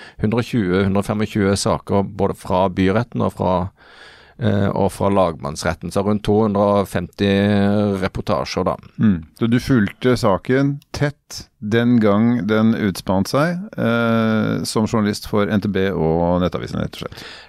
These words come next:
Speaker 1: Jeg fulgte den tett, og, eh, da saken var endelig ferdig, så, eh, printet jeg alle disse, puttet det i en rød perm og gikk på en måte videre i livet.
Speaker 2: Mm.
Speaker 1: Og, eh, leste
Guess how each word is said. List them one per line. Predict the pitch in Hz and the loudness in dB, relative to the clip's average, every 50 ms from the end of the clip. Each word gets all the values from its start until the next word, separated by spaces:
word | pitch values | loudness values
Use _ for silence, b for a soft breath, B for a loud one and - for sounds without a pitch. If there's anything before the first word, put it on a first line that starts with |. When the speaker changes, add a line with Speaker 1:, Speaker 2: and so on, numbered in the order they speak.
| B | B
Speaker 1:
Jeg | - 123 - | -2 -2 2
fulgte | - 156 127 107 - - | 4 2 2 2 0 -2
den | 135 131 135 151 | -2 0 0 -2
tett, | - - - 175 175 - _ - - - _ - | -2 -2 0 0 0 -2 _ -20 -20 -8 _ 2
og, | 127 127 127 123 120 | 2 4 4 2 2
eh, | 131 127 127 127 127 127 127 127 127 - - _ - | 4 4 6 6 6 4 4 2 2 -2 -4 _ -10
da | 101 98 120 123 123 127 - - | -2 2 4 4 4 4 2 -2
saken | - - - 127 131 139 - - 147 135 123 120 113 | -4 0 2 2 2 2 0 -2 -4 -2 0 2 2
var | 113 117 117 | 4 4 2
endelig | - - 131 107 92 85 98 107 - | 2 0 -2 0 0 2 2 2 2
ferdig, | - 135 110 87 85 82 104 127 143 | 2 0 0 0 0 0 2 2 2
så, | - - 113 113 113 113 110 - B B B B B B B B B B B B _ - - | 2 2 2 4 4 4 2 0 B B B B B B B B B B B B _ -12 -10
eh, | - - - - - - | -8 -8 -8 -10 -10 -4
printet | - - 156 123 - - 139 - | -2 0 0 0 -2 -2 -4 0
jeg | 123 117 117 | 0 2 2
alle | 110 110 110 117 | 4 4 4 2
disse, | 117 110 - - 175 196 | 2 0 2 2 0 0
puttet | 185 - 143 120 - 120 113 | 0 0 -2 -2 -2 -2 0
det | 120 120 113 | 0 0 0
i | - 107 110 | 0 0 0
en | 110 113 | 2 2
rød | 110 95 101 107 110 110 - | 2 2 2 2 2 0 0
perm | - 139 156 180 175 - - | 0 0 2 0 0 -2 -2
og | - 104 110 110 110 - - _ _ - | 0 2 2 2 2 0 -4 _ _ -14
gikk | - 90 90 104 120 - - | -8 -4 -2 -2 -2 -2 -2
på | - 104 | 0 0
en | 98 92 | 2 2
måte | 87 85 - 104 104 107 104 101 98 90 | 0 0 0 0 2 2 2 2 2 2
videre | 104 113 95 80 - - 76 82 87 90 90 82 78 B B B B B B - _ | 2 2 2 2 0 0 0 2 4 4 2 2 -2 B B B B B B -12 _
i | - 90 | -4 -2
livet. | 90 87 87 85 82 80 82 80 82 71 - - | 2 2 2 2 2 2 0 0 0 -2 -4 -6
Speaker 2:
Mm. | - 82 73 69 B B B B B B B B B _ - | -8 -8 -8 -8 B B B B B B B B B _ -4
Speaker 1:
Og, | - 98 104 104 104 104 98 101 | 0 2 4 4 2 2 2 2
eh, | 107 107 110 110 | 4 4 4 4
leste | 107 113 117 95 85 - - - | 4 4 2 2 0 -4 -8 -10